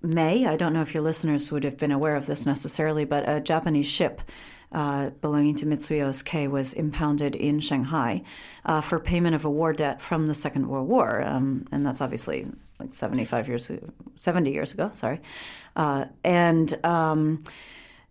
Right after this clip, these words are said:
that I reported on it only because I happened to be the morning shift person that week, but I ended up getting quite intrigued by the case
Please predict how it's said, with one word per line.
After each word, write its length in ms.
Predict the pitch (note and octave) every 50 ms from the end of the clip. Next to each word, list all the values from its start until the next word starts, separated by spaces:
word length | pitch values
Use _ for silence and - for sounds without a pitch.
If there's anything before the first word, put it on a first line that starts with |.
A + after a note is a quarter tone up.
| _ _
that 340 | G3 G#3 G#3 G3+ G3 G3 -
I 60 | G#3+
reported 560 | G#3 G3+ G#3 G3+ G3+ - - C#4+ D4 C#4+ A#3 G3
on 180 | F3 E3 E3
it 260 | E3 E3 E3 - - - -
only 240 | G#3 G3+ A3 G#3
because 320 | F#3+ G#3+ G3+ - A3+ G#3 F#3
I 60 | F#3
happened 320 | F3+ F#3 F#3 F3+ F3+ F3
to 40 | E3+
be 140 | E3 E3 D#3+
the 80 | D#3+ D#3
morning 320 | D#3 D#3 D#3 D#3+ D#3 D#3
shift 400 | D3+ - - - - - - -
person 300 | F3 E3 E3+ - E3 D3
that 160 | C#3+ C#3+ B2+
week, 320 | F3 F#3 F#3 - - - -
but 220 | - D#3+ D3+ - -
I 160 | - D#3+ E3+
ended 220 | E3+ E3+ E3 D#3+
up 120 | D#3+ D#3 -
getting 220 | - E3 D#3 D3+
quite 220 | D3 - F3 D#3 D3
intrigued 520 | D3 D3 - - - G3 F#3 - - -
by 120 | - D3
the 100 | C3 -
case 480 | - - - B3 G3 D#3+ D#3 - -